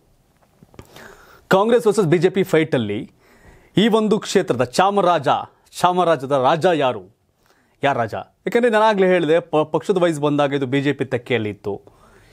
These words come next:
ಏನ್ ಶಂಕರ್ ಲಿಂಗೇಗೌಡರು ಅಭಿವೃದ್ಧಿ ರಾಜಕಾರಣ ಮಾಡ್ಕೊಂಡವ್ರಲ್ಲ, ಜನಗಳ ಜೊತೆ ಸಿಂಪ್ಲಿಸಿಟಿ ಇತ್ತು, ನಡೀತಾ ಇತ್ತು. But ಅವ್ರಿಗೆ ಕಡೆಗಳಿಗೆಲ್ಲ ಮಿನಿಸ್ಟರ್ ಮಾಡ್ಲಿಲ್ಲ ಅಂತ ಬೇಸತ್ತವರು ಪಾರ್ಟಿ ಬಿಟ್ಟು, ಆ,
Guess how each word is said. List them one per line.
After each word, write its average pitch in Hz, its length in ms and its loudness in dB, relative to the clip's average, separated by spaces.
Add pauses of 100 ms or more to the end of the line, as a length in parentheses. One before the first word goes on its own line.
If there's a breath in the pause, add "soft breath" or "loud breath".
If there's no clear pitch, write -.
(100)
ಏನ್ 160 120 2
ಶಂಕರ್ 190 360 0
ಲಿಂಗೇಗೌಡರು 190 480 2
ಅಭಿವೃದ್ಧಿ 196 340 0
ರಾಜಕಾರಣ 202 360 0
ಮಾಡ್ಕೊಂಡವ್ರಲ್ಲ, 156 560 -2
ಜನಗಳ 151 340 0
ಜೊತೆ 151 240 -2
ಸಿಂಪ್ಲಿಸಿಟಿ 165 640 -2
ಇತ್ತು, 240 300 -8 (500 loud breath)
ನಡೀತಾ 147 300 2
ಇತ್ತು. 98 260 -6 (500 loud breath)
But 127 120 2
ಅವ್ರಿಗೆ 151 240 2
ಕಡೆಗಳಿಗೆಲ್ಲ 156 520 2
ಮಿನಿಸ್ಟರ್ 151 400 -2
ಮಾಡ್ಲಿಲ್ಲ 147 340 2
ಅಂತ 135 160 -2
ಬೇಸತ್ತವರು 139 800 -2 (460 soft breath)
ಪಾರ್ಟಿ 139 260 0
ಬಿಟ್ಟು, 143 320 0
ಆ, 123 360 0